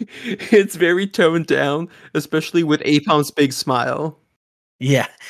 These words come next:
Speaker 2: it's like when you're, uh, you're, like, cornered by bullies or something, and they're just, like, taking one step at a time.
Speaker 1: Mm-hmm.
Speaker 2: <laughs> That's how slow they were going.
Speaker 1: Yeah, like, no rush whatsoever, and Apom's able to just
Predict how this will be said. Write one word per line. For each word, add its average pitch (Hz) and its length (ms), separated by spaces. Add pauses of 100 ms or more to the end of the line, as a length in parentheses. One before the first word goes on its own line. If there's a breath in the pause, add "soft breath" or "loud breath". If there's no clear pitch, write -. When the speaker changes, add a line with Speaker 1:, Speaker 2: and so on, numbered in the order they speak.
(140)
Speaker 2:
it's 135 160
like 147 160
when 165 120
you're, 156 220
uh, 117 280 (460)
you're, 120 200
like, 107 180
cornered 135 420
by 113 140
bullies 107 520
or 107 60
something, 107 380
and 104 80
they're 107 80
just, 107 200
like, 110 140
taking 117 260
one 107 180
step 117 320
at 113 80
a 110 80
time. 104 380
Speaker 1:
Mm-hmm. 147 500 (520)
Speaker 2:
<laughs> - 380
That's - 160
how 123 100
slow 107 260
they 104 140
were 104 100
going. 107 380 (160)
Speaker 1:
Yeah, 131 240
like, 151 240
no 185 220
rush 151 680
whatsoever, 127 920
and 135 200
Apom's 170 400
able 151 200
to 143 120
just 123 240